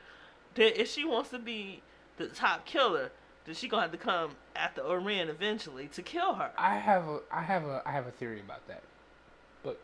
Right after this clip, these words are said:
Speaker 2: continue. Or do you wanna hear it now?
Speaker 1: Go ahead.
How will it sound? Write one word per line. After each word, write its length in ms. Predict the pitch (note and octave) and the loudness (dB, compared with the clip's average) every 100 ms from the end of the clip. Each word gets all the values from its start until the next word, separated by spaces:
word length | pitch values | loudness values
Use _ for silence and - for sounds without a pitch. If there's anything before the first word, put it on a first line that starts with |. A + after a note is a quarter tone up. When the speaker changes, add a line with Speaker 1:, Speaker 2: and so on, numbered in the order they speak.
| - | -14
Speaker 2:
continue. 320 | C3 - G#2+ - - - - - - | -12 -10 -10 -12 -20 -20 -20 -20 -12
Or 60 | |
do 80 | B2+ | -4
you 60 | A#2+ | -4
wanna 140 | A#2 | -4
hear 100 | A#2 | -6
it 80 | G#2+ | -6
now? 180 | G#2+ G2 - A#3+ | -8 -10 -14 -10
Speaker 1:
Go 100 | D4 | -8
ahead. 340 | D#4 D#4 G3 | -6 -6 -8